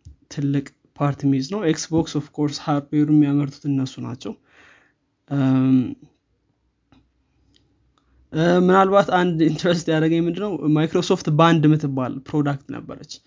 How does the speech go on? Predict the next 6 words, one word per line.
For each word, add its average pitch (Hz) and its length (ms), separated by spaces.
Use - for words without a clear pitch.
እቺ 151 220
የምትታሰር 139 800
እንትን 135 360
ላይ 131 180
ማለት 123 280
ነው፣ - 140